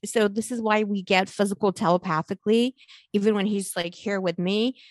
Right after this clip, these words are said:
it has to be because what I feel is, like, I feel his touch on me. But it can't be him in his physical form because in his physical form, he is so mu-, much more powerful energetically than me.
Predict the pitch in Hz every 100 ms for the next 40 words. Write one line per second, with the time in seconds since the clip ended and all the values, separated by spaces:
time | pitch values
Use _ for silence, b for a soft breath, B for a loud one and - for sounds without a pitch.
0 | b - 202 302 196 - 214 208 196 208
1 | 226 220 226 208 220 320 339 247 190 185
2 | 196 - 240 214 190 - 214 180 - -
3 | _ 185 190 165 - 214 220 _ _ b
4 | b b _ 226 220 208 - 254 233 214
5 | 220 214 208 208 233 226 208 214 196 190
6 | 254 233 220 190 202 185 180 185 190 190
7 | 202 202 - 226 220 - 190 - 220 220
8 | 180 175 170 - 233 196 - 220 202 202
9 | 196 208 196 - 196 190 - - 214 214
10 | - 170 - 180 180 180 185 190 185 170
11 | 175 220 190 165 B